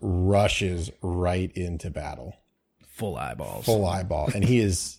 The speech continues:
Speaker 1: <laughs> taken out immediately within, like, a second of getting there. There's this big, like, golden wave, like, of energy that just knocks him right out.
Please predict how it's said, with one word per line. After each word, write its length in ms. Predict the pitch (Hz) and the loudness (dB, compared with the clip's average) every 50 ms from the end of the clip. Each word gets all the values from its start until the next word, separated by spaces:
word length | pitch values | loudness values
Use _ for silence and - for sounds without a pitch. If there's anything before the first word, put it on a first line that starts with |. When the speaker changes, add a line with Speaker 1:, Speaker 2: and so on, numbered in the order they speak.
| _ _ | _ _
Speaker 1:
<laughs> 120 | _ _ _ | _ _ _
taken 400 | - - - 160 151 117 160 135 | 0 4 6 8 8 8 8 8
out 280 | 131 123 120 120 - - | 8 8 6 6 4 2
immediately 1000 | - 101 101 101 104 117 117 107 104 92 85 82 - - - - - - - - _ _ _ _ _ _ _ _ _ _ _ - | 0 2 2 2 2 2 2 0 0 0 -2 -2 -4 -8 -12 -16 -20 -20 -20 -20 _ _ _ _ _ _ _ _ _ _ _ -2
within, 320 | 120 104 - 120 113 104 | 0 2 4 4 4 4
like, 400 | 98 92 92 90 87 - - - _ _ _ _ _ - | 2 2 0 0 -2 -4 -8 -18 _ _ _ _ _ -6
a 80 | 95 - | -6 -4
second 460 | - - 90 - - 127 143 160 - - - | -2 -2 -2 -2 -2 -2 -2 -4 -6 -6 -2
of 160 | - 113 117 | -2 2 4
getting 260 | - 143 135 147 151 | 6 6 6 6 4
there. 200 | 165 170 190 180 - - - - | 2 2 0 0 -2 -8 -12 2
There's 200 | - - 127 107 | 4 6 6 6
this 100 | 117 107 | 6 2
big, 420 | - - 147 147 143 131 120 - - | 4 6 6 8 8 6 2 0 2
like, 340 | 160 135 120 98 - _ _ | 2 4 4 2 0 _ _
golden 440 | - 117 120 120 113 123 113 110 98 | -2 0 0 2 2 2 2 2 2
wave, 600 | 90 101 101 104 107 110 113 117 120 110 104 - | 0 0 -2 -2 0 0 2 2 2 2 0 -2
like, 120 | 107 98 87 | -4 -2 -2
of 220 | 92 92 85 - - | -2 -4 -4 -4 -4
energy 560 | - 101 101 107 110 104 101 117 117 120 123 | -4 -4 -2 0 0 0 2 2 2 2 2
that 100 | 113 101 | 2 0
just 260 | 92 - 101 87 - 107 | 0 0 -2 -2 -2 -2
knocks 420 | 101 98 95 92 95 - - - | 0 0 2 0 0 -2 -4 -4
him 200 | 113 98 95 82 | -4 -2 -2 -2
right 420 | 85 92 95 98 101 104 98 - | -2 -2 -2 0 0 -2 -2 -2
out. 340 | - 98 104 110 135 - - | -2 -2 0 0 0 -2 -4